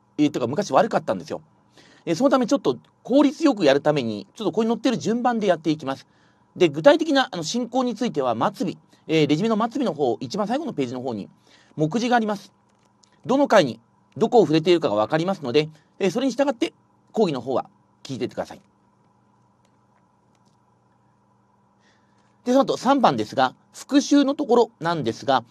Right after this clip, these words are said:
えっと、講義で指摘してない過去問の解く範囲なんですが、ちょっと、えー、微妙にいろいろ違います。えっと、上の方見ると、各論の株式有限持ち分、ここは十八年以後。一方、それ以外の各論でも、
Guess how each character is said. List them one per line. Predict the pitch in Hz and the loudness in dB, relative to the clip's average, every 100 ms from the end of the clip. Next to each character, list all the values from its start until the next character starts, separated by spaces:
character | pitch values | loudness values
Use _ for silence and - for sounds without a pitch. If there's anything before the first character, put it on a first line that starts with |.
| _ _ _ | _ _ _
え | 160 | -6
っ | 156 156 | -6 -2
と、 | 147 131 | 0 0
講 | - 311 339 | 2 4 4
義 | 151 - _ | 2 -14 _
で | 170 190 | -2 -2
指 | 156 | -2
摘 | 269 - 214 | -6 -6 -6
し | |
て | 240 | -2
な | 254 | -2
い | |
過 | 165 120 | -2 -6
去 | 143 | -6
問 | 123 - | -6 -8
の | 170 165 | -6 -4
解 | 233 | -4
く | 139 | -4
範 | 185 240 | -2 -2
囲 | |
な | 151 | -2
ん | 110 | -4
で | 104 | -6
す | 123 | -4
が、 | 120 | -4
ち | - 403 | -2 -2
ょ | |
っ | - | -2
と、 | - 175 - - | 0 0 0 4
え | |
ー、 | 147 139 127 131 | 6 6 2 -4
微 | 160 | -2
妙 | 220 262 | 0 0
に | 220 | 0
い | |
ろ | 196 | 0
い | 233 | 0
ろ | |
違 | 165 196 | -2 -2
い | 180 | 0
ま | 151 | -2
す。 | - _ _ _ _ _ _ _ - | -6 _ _ _ _ _ _ _ -8
え | 170 | -4
っ | |
と、 | 160 160 | 2 4
上 | 202 | 4
の | 233 | 2
方 | 202 | 0
見 | 131 | 0
る | |
と、 | 110 107 - - | 0 -2 -4 -8
各 | 185 - | -4 2
論 | 285 269 | 2 2
の | 240 233 _ _ _ _ | 0 -2 _ _ _ _
株 | 196 208 320 | 0 2 2
式 | - 139 | 0 -6
有 | 185 214 | -2 0
限 | 156 113 | 0 0
持 | 127 | -4
ち | - 208 | -4 -4
分、 | 113 - _ _ _ | -4 -8 _ _ _
こ | - | -2
こ | 220 | 2
は | 269 | 2
十 | 160 240 | 2 -2
八 | 233 214 190 | 0 -2 -4
年 | 180 | -4
以 | 151 | -4
後。 | - - _ _ _ _ _ _ _ _ - | -6 -10 _ _ _ _ _ _ _ _ -6
一 | 202 | -2
方、 | - 127 - | 2 2 0
そ | - 285 | 0 2
れ | 330 | 2
以 | |
外 | 349 | 0
の | 110 | -4
各 | - 123 139 | -10 -4 -2
論 | 123 | -2
で | 117 | -2
も、 | 117 | -2